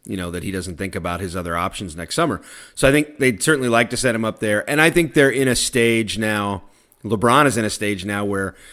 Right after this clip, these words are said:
ideally he'd be doing a little less, still gonna be, have a big workload. He said last night,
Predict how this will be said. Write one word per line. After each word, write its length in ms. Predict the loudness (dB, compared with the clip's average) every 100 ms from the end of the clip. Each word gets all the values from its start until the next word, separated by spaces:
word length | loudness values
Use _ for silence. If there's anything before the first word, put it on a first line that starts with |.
| -20 _ _ -6
ideally 600 | -6 -2 2 4 4 0
he'd 240 | 0 -2
be 100 | 0
doing 280 | 0 0 -2
a 60 | -4
little 300 | 0 2 4
less, 400 | 4 2 -2 -6 _
still 300 | -8 0 2
gonna 140 | 4 4
be, 340 | 2 0 -4 -8
have 200 | -4 -2
a 60 |
big 160 | -2 0
workload. 420 | 0 0 -2 0
He 120 | 0
said 200 | 2 2
last 260 | 2 0 0
night, 280 | -2 -2